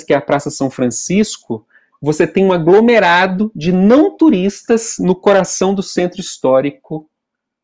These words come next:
de Cusco, naquilo que eu vou entender como ativação popular do espaço público. Então, nós estamos numa das principais cidades coloniais turísticas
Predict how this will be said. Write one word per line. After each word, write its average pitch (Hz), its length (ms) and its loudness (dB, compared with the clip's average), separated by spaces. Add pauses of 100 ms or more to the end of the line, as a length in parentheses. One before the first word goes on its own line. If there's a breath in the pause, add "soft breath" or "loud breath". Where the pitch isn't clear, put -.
(260)
de 135 120 -6
Cusco, - 560 -12 (1000)
naquilo 139 580 -2
que 156 60 -6
eu 143 60 2
vou 147 80 0
entender 143 320 -2
como 127 200 -2
ativação 135 600 -2
popular 147 560 0
do 139 100 -6
espaço 135 500 -6
público. - 600 -10 (180)
Então, 131 140 -2
nós 139 200 -2
estamos 123 380 -2
numa 123 140 -2
das 117 160 -4
principais 147 580 -6
cidades 127 840 -4 (280)
coloniais 135 520 0
turísticas 139 1000 -6